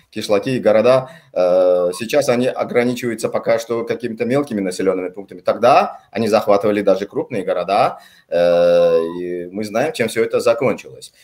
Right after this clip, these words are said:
И поэтому, э, то, что сейчас какие-то малые населённые пункты были захвачены, э, и они, э, где-то там в гористой местности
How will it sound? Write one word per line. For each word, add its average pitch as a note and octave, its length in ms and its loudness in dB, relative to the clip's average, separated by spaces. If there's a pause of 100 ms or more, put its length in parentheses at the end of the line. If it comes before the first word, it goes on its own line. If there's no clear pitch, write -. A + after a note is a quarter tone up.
(140)
И - 80 -20
поэтому, C3 640 2
э, G#2+ 540 -4
то, D3+ 100 0
что C3+ 160 -6
сейчас B2+ 540 -2
какие-то - 340 -8
малые B2 300 2
населённые A#2+ 380 -2
пункты B2+ 280 -10
были A2 240 -4
захвачены, A2+ 800 0 (340)
э, F2+ 760 0
и G#2 300 -4
они, A2 300 0
э, F2+ 540 -2
где-то A2 260 -8
там G#2 360 -2
в F#2+ 60 -20
гористой A#2+ 360 0
местности G#2+ 580 -2